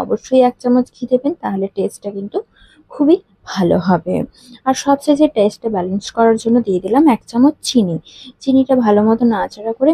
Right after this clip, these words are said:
মিনিট খানেক ফুটিয়ে নিলেই তৈরি হয়ে যাবে পারফেক্ট দুধ শুক্তো। ভালো লাগলে অবশ্যই লাইক, কমেন্ট, শেয়ার করবেন। সেই সঙ্গে আমার চ্যানেলটা সাবস্ক্রাইব করে বেল আইকনে প্রেস করে দেবেন, যাতে সমস্ত নোটিফিকেশন সবার আগে পেয়ে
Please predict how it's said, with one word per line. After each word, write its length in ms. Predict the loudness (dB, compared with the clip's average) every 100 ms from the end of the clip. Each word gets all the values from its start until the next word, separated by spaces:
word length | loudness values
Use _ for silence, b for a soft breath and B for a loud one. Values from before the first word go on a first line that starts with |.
| 4
মিনিট 260 | 4 0 -8
খানেক 260 | -14 -10 -10 -8
ফুটিয়ে 320 | -8 -2 2 4
নিলেই 280 | 4 2 0 _ _ _ -2
তৈরি 280 | 0 2 2
হয়ে 180 | 6 4 4
যাবে 180 | 0 _ _ -4
পারফেক্ট 500 | -4 -4 -6 -6 -8 -10
দুধ 200 | -8 -8 -12
শুক্তো। 360 | -14 -14 -8 -6 -6 -14 b b b b -2
ভালো 160 | 2 4 6
লাগলে 260 | 4 4 2 0
অবশ্যই 380 | -2 -2 2 4 6
লাইক, 160 | 2 0
কমেন্ট, 280 | -6 -2 -4 -4
শেয়ার 220 | -2 -2 -2 -2
করবেন। 300 | 0 0 -2 _ _ _ -10
সেই 200 | 0 0 2
সঙ্গে 320 | 2 4 4 2 _ _ _ -8
আমার 180 | -8 -4
চ্যানেলটা 340 | -4 -2 -4 -4
সাবস্ক্রাইব 480 | -4 -4 -8 -4 -4 -2
করে 140 | -2 0 0
বেল 140 | 0 0
আইকনে 300 | 0 -2 -4 -4
প্রেস 180 | -8 -8
করে 160 | -4 -4 -2
দেবেন, 220 | -10 -10 -12
যাতে 180 | -12 -10 -2
সমস্ত 300 | 0 0 0 0
নোটিফিকেশন 560 | 0 -6 -8 -8 -4 -4 -2
সবার 260 | -2 0 -2
আগে 120 | -2 -2 0
পেয়ে 220 | 0